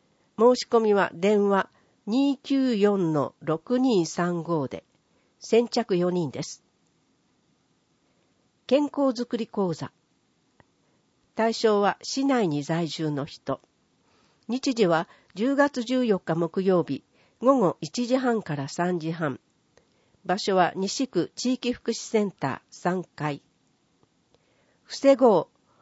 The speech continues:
ロコモティブシンドローム。あなたのロコモド測定します。申し込みは電話二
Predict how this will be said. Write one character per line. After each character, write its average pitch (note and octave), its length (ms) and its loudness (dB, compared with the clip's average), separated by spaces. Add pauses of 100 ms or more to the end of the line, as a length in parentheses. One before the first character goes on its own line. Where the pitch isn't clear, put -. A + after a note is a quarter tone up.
(160)
ロ F3+ 120 2
コ C#4+ 140 0
モ C4+ 160 4
テ C4 140 -2
ィ - 20 -2
ブ A3+ 100 -2
シ A#3 160 -4
ン A3 100 0
ド G#3+ 140 2
ロ G3 180 2
ー - 20 -2
ム。 C3 180 -6 (800)
あ F3 100 0
な C#4 160 0
た A#3+ 140 2
の D#3+ 160 2
ロ D3 120 0
コ A#3 140 2
モ A#3+ 160 4
ド F3+ 260 0
測 - 300 -10
定 A#3 220 2
し - 180 -4
ま F#3 140 -2
す。 - 200 -18 (1400)
申 A#3+ 180 4
し - 100 -8
込 B3 140 6
み A#3+ 140 4
は G#3 220 2 (240)
電 A#3 320 4
話 G#3+ 180 2 (360)
二 C4 280 0